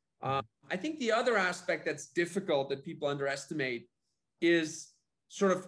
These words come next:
as the companies grow and get subsequent rounds,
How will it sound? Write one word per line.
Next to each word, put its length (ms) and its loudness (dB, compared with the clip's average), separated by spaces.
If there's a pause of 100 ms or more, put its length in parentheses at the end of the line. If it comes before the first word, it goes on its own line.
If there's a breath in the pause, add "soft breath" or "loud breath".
as 320 0
the 80 2
companies 520 -2
grow 540 2
and 120 -6
get 160 -2
subsequent 520 -6
rounds, 680 -2